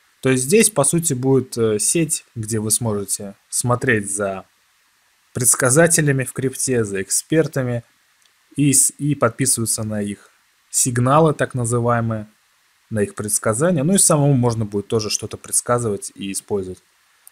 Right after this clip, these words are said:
Дальше идёт сравнение с известными сервисами. В принципе, вот на, у Ютрома будет двести шестнадцать миллионов токенов, у Стима двести семьдесят три миллиона, у Ривейна четыреста восемьдесят четыре и у Синдикатора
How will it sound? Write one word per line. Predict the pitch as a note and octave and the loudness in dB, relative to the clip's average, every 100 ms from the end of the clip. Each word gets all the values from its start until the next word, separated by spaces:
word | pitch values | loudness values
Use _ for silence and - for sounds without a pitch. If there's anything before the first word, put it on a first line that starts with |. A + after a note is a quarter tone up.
| - | -2
Дальше | D3 C3+ - A#2+ | 2 2 0 -2
идёт | A2 G#2+ G#2+ | 0 0 2
сравнение | A#2 A#2+ C#3 D3 B2 A2 G2+ G2 - | 2 4 4 2 2 0 -4 -8 -12
с | - A2 | -8 -4
известными | A2+ A2+ - G#2+ | -2 -2 -2 -4
сервисами. | G#2 - G3+ G#3 - E3 D#3 C#3+ - _ _ _ _ _ _ | -2 0 2 2 2 2 0 -2 -6 _ _ _ _ _ _
В | A2 | -6
принципе, | A2 G2+ - G2+ F#2+ | -2 -2 -4 -6 -6
вот | G2+ - - _ _ _ _ _ _ _ - | -6 -10 -20 _ _ _ _ _ _ _ -4
на, | A2+ G#2+ G#2 | 0 2 0
у | G#2+ B2 | 0 0
Ютрома | C3+ C3+ G#2 G2 | 0 0 -2 -4
будет | G#2 G2 | -6 -6
двести | G#2+ A2 - | -4 -4 -4
шестнадцать | - - A2 - G2+ - - | -6 -4 -2 -4 -8 -14 -8
миллионов | G#2+ A2 G#2 G2+ | -4 0 -2 -2
токенов, | - G3+ G#3 G3 F3 - | -2 -2 2 2 0 -4
у | |
Стима | - - G#2 G2+ | -8 -6 -6 -6
двести | G2 G2+ - | -6 -4 -2
семьдесят | G2+ G2+ - | -4 -6 -4
три | F#3 | 2
миллиона, | G#3 F#3+ F#3 E3+ D3+ - | 4 4 4 2 0 -2
у | A2+ | -6
Ривейна | G#2 G#2 G#2+ G2 F#2+ F#2+ | -4 0 0 0 -6 -10
четыреста | - - G#2+ - G#2+ | -12 -10 -10 -8 -8
восемьдесят | - A2+ - | -6 -6 -6
четыре | - G#3 C3 | 0 0 2
и | G#2+ | 0
у | |
Синдикатора | G#2+ A#2 A2+ - F3+ F3 C#3+ B2+ | -2 -4 -6 -2 -2 0 0 0